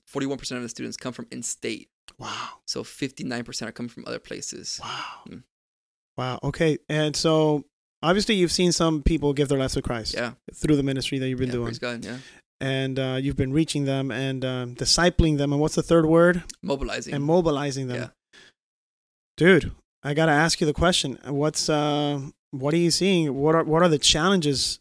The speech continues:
Speaker 2: uh, for college students to be faithful
Speaker 1: Yeah.
Speaker 2: Christians?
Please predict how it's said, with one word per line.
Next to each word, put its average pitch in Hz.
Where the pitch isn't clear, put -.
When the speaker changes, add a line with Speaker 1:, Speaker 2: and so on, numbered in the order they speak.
Speaker 2:
uh, 139
for 135
college 165
students 139
to 143
be 139
faithful 151
Speaker 1:
Yeah. -
Speaker 2:
Christians? 135